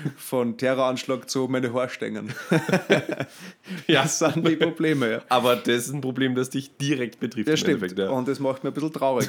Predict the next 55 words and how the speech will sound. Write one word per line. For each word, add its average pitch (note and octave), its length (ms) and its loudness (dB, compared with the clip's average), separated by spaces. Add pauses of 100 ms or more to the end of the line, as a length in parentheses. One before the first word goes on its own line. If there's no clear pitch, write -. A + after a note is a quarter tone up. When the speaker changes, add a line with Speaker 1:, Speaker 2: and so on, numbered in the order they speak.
Speaker 1:
Hat C#3+ 160 4
mich F3 80 6
traurig D#3+ 320 6
gemacht, D3+ 380 2
wie F#3 40 2
ich D#3 200 4
es - 80 -2
dann D3+ 120 0
immer D#3 200 0
im C3+ 140 -2
Spiegel - 280 -4
gesehen C3 240 0
hab. A#2+ 120 0 (360)
Und C3+ 100 0
jetzt, D3+ 180 2
wie D3+ 60 0
ich D3+ 180 0
wieder D3+ 200 0
beim, C3+ 420 -2
beim C3 200 -4
Friseur C3+ 360 -2
war, C3 200 -2 (280)
hab C3+ 80 4
ich C#3 60 4
ihm C#3 60 2
das C#3 140 2
gesagt C#3+ 280 0
und C#3+ 40 4
er - 40 0
sagt, B2 180 0
„Ja, B2+ 120 4
ja, C#3 80 2
ganz B2+ 280 -2
klar, C3+ 400 0
ist C3 140 -14
viel D3 120 -2
zu D3 100 0
kurz D#3+ 240 -2
geschnitten, C#3+ 320 -6
da, C3 60 0
das B2 100 0
Speaker 2:
Mhm. B2 40 -2
Speaker 1:
geht C3 80 2
ein B2 60 -2
bisschen B2 180 -4
länger, C#3 240 0
das B2+ 160 -4
kann B2+ 160 -4
man B2+ 300 -2
dabei.“ B2+ 360 0 (260)
Speaker 2:
Hat A#2+ 100 4
er's A#2+ 100 2
länger A2 220 4
geschnitten F#2+ 400 -4
dann? F#2 180 -6